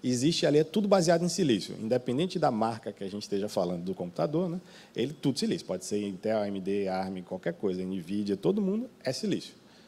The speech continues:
né? No computador quântico, existem várias formas de você fazer, chegar nos fenômenos quânticos e poder fazer cômputo. Então, é possível você fazer de forma com íons,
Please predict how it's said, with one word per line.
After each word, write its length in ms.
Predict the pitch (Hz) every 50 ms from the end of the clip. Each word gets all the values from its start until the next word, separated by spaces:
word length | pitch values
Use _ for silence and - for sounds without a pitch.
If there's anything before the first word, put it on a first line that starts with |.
| - -
né? 80 | -
No 160 | 95 113 175 202
computador 420 | - 254 233 - 170 139 123 117
quântico, 400 | - - - 170 185 170 - -
existem 320 | 120 123 147 - - 151
várias 540 | 139 120 113 135 156 175 208 220 220 - -
formas 480 | - - - 131 135 139 156 160 156 151
de 80 | 147
você 260 | 160 156 156 - - 143
fazer, 640 | 135 - - 156 156 151 135 120 131 131 139 143 - - - - - - - -
chegar 360 | - - 160 131 147 165 180
nos 140 | 196 185 -
fenômenos 560 | - 131 127 120 120 113 113 117 117 - -
quânticos 400 | - 107 101 98 101 - - 131
e 120 | 131 127 120
poder 200 | - 127 110 110
fazer 300 | - 117 104 104 113 113
cômputo. 420 | - - 127 107 87 - - - - - - - - - -
Então, 180 | 92 - 107 110
é 20 |
possível 320 | 110 - 101 - 113 107 104
você 140 | - -
fazer 320 | 107 - 104 92 90 92 90
de 100 | 87 -
forma 360 | - 92 90 85 87 85 85 - -
com 120 | - 113 107
íons, 480 | 113 131 143 143 147 151 147 - -